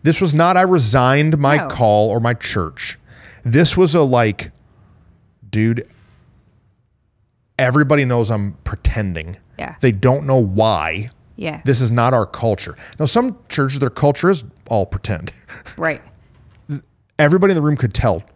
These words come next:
Speaker 1: pastor's not okay.
Speaker 2: Yeah.
Speaker 1: And so what was way better was for me to, like, step back
Speaker 2: Yeah, but
Speaker 1: for a minute.
Speaker 2: there's a lot to say in that
Speaker 1: Okay.
Speaker 2: because,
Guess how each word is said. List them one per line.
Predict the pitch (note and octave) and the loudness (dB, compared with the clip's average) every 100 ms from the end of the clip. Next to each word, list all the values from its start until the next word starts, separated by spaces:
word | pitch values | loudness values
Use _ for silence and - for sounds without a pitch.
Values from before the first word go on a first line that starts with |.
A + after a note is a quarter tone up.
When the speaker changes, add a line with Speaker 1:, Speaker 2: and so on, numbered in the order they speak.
| - | -2
Speaker 1:
pastor's | A#2+ A#2+ C3+ A2+ | 0 0 -2 -4
not | G2+ | -2
okay. | F#2 - - F#2+ C3+ | -4 -6 -6 -4 -4
Speaker 2:
Yeah. | C#3 - - - - _ _ - | -6 -10 -20 -20 -20 _ _ -8
Speaker 1:
And | C3+ | -8
so | - D#3 | -4 -4
what | C3+ D3 | -2 -4
was | A#2+ | -6
way | G#2+ B2+ | -6 -4
better | B2 A2 A2 A#2+ | -2 -2 0 0
was | A#2 | 0
for | - A2+ | -2 -6
me | G#2 A2+ | -2 -2
to, | A2+ - | -4 -4
like, | G#2+ F#2+ F2+ - _ _ _ _ _ _ _ _ _ _ _ _ _ _ _ _ _ _ _ _ _ _ _ _ _ _ _ _ _ _ | -2 -4 -6 -14 _ _ _ _ _ _ _ _ _ _ _ _ _ _ _ _ _ _ _ _ _ _ _ _ _ _ _ _ _ _
step | - - - - A#2+ A2 - G#2+ G#2 | -14 -12 -12 -8 -6 -6 -8 -16 -4
back | G#2+ A#2+ D#3 - | -2 -2 -4 -10
Speaker 2:
Yeah, | F3+ D#3+ D3+ - _ - | -6 -6 -6 -14 _ -10
but | F#3+ G3+ | -6 -2
Speaker 1:
for | B2+ | -2
a | |
minute. | A2 G#2+ G#2+ E2+ D#2 | -2 -4 -4 -6 -10
Speaker 2:
there's | - F3 E3+ | -12 -12 -8
a | |
lot | D#3+ E3 - | -6 -8 -10
to | F3+ | -16
say | - D3 | -12 -10
in | C#3+ | -10
that | C#3 C3+ | -12 -10
Speaker 1:
Okay. | F3+ | -6
Speaker 2:
because, | G#3 D#3 F#3+ F#3 F3+ | -2 0 0 -4 -8